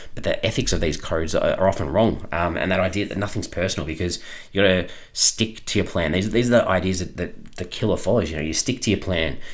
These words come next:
You've gotta anticipate. You don't improvise. You can't trust anyone. Never yield an advantage. You know, the idea of it fighting only the battle that you're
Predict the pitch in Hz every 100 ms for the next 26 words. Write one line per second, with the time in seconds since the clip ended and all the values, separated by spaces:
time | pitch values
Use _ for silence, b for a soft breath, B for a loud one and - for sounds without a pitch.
0 | B 82 95 104 98 87 113 143 92 80
1 | 62 101 - 110 139 143 98 73 76 87
2 | - 113 - - 123 - 143 104 71 67
3 | B B B B 92 104 107 92 85 85
4 | 101 92 85 73 76 95 85 73 85 76
5 | 90 90 92 95 87 - - 87 101 95
6 | - 95 95 87 B B - - 95 95
7 | 82 71